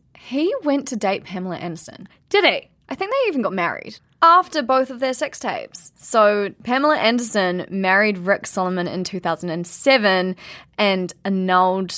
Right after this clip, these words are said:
Speaker 1: the marriage in two thousand and eight, but then remarried him in two thousand and fourteen and then divorced in two thousand and fifteen.
Speaker 2: The same guy, the pro
Speaker 1: Yeah,
Speaker 2: gambler.
Speaker 1: which is, yes, the same guy. Very strange.
Speaker 2: This, okay,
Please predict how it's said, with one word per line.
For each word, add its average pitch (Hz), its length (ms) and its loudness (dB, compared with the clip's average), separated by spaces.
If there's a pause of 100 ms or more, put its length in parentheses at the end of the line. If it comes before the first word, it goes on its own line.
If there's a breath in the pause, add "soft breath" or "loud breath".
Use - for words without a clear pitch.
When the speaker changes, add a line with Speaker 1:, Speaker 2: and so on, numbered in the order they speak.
(100)
Speaker 1:
the 180 80 -4
marriage 165 400 0
in 185 160 -6
two 180 180 -6
thousand 160 300 -4
and 151 200 -6
eight, 214 320 2
but 202 140 2
then 196 160 0
remarried 202 640 2
him 190 320 0
in 185 560 -2
two 214 180 -4
thousand 196 300 2
and 202 160 0
fourteen 220 800 2
and 190 300 -2
then 185 120 -2
divorced 185 500 -2
in 226 80 0
two 220 240 -2
thousand 165 340 0
and 160 180 -6
fifteen. 175 800 0 (220 soft breath)
Speaker 2:
The 262 200 0
same 311 360 4
guy, 202 260 4
the 226 120 0
pro 277 220 4
Speaker 1:
Yeah, 285 120 6
Speaker 2:
gambler. 214 480 0
Speaker 1:
which 330 220 -6
is, 285 180 -4 (120)
yes, 208 440 -4
the 226 100 -6
same 214 420 -2
guy. 151 420 -2 (120)
Very 214 560 -2
strange. 185 640 -6
Speaker 2:
This, 277 400 0 (120)
okay, 190 420 0